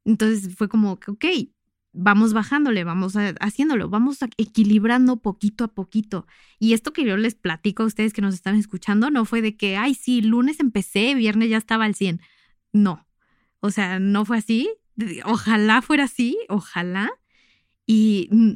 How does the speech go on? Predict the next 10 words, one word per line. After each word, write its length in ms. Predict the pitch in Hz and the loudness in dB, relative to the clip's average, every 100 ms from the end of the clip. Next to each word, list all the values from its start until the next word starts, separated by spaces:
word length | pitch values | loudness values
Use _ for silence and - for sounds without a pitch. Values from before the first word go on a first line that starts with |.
| - - | -2 -6
la 240 | 240 240 | -2 0
neta, 240 | 254 285 | 0 -2
fu-, 180 | 277 226 | -8 -10
o 120 | - 208 | -6 -4
sea, 120 | 208 | -2
ya 160 | 214 | 0
llevo 480 | 214 226 220 208 185 - | 0 -2 -4 -6 -10 -6
casi 280 | 220 208 220 | -4 -2 -2
dos 200 | 202 - | -2 -4
años 400 | 180 220 - | -4 -4 -6